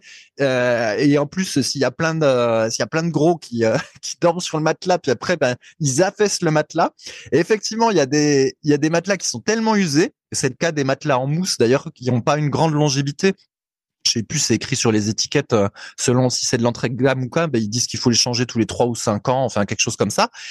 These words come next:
Effectivement, il y a des lits dans lesquels on dort avec ma femme, où, où chacun se met, euh, dans son côté, mais en fait, quand t'es dedans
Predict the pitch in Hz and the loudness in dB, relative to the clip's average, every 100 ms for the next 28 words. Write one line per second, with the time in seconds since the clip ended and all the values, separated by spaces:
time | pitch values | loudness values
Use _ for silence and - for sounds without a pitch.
0 | - 139 151 135 170 254 220 131 131 127 | -4 -2 -2 -4 0 2 2 0 2 2
1 | 127 123 151 196 440 _ 110 123 127 190 | 2 2 2 0 -2 _ -2 -2 -2 -4
2 | 139 156 160 139 123 123 262 370 - - | -2 0 0 0 -2 -2 -4 -4 -12 -20
3 | _ 180 170 - 175 - 196 226 220 - | _ 0 0 0 -2 2 0 0 -2 -2
4 | 170 175 170 135 123 127 165 - 180 156 | -2 2 4 4 2 0 -2 -2 -2 -2
5 | 156 - 403 - _ _ _ 147 160 156 | 0 0 -2 -4 _ _ _ 2 2 2
6 | 311 381 - 202 185 185 196 156 165 | 0 -4 -6 -4 -4 -2 -4 -2 -2